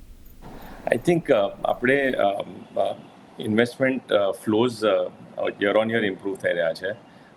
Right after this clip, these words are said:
અને, અ, જે financialization of savings છે, અ, આપણે આપણા હાથમાં જે સેવિંગ્સ જૂના જમાનામાં આપણે ફિક્સ ડિપોઝિટ્સમાં કે રિયલ એસ્ટેટ કે ગોલ્ડમાં ઇન્વેસ્ટ કરતા હતા,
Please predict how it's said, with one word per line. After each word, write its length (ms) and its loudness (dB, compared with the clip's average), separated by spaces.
અને, 300 -2
અ, 380 0
જે 180 -6
financialization 880 -2
of 260 -2
savings 200 -2
છે, 320 -4
અ, 200 2
આપણે 380 0
આપણા 300 4
હાથમાં 380 -2
જે 80 -6
સેવિંગ્સ 500 -6
જૂના 220 0
જમાનામાં 480 2
આપણે 220 -4
ફિક્સ 280 -12
ડિપોઝિટ્સમાં 680 -2
કે 180 -8
રિયલ 280 -6
એસ્ટેટ 300 -8
કે 80 -8
ગોલ્ડમાં 380 -4
ઇન્વેસ્ટ 260 -8
કરતા 220 -2
હતા, 160 0